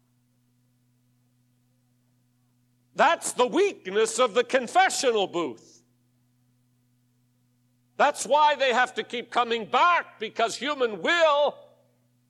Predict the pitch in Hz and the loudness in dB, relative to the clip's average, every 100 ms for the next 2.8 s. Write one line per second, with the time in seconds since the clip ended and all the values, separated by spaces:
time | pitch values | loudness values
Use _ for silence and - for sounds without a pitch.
0 | _ 214 247 160 381 - 269 254 208 220 | _ 0 0 0 -2 0 -2 -2 -2 -2
1 | 226 240 226 - _ _ 202 240 247 269 | -2 -4 -12 -20 _ _ 0 2 2 2
2 | 294 311 381 392 339 - - - | 0 2 4 6 4 0 -14 -20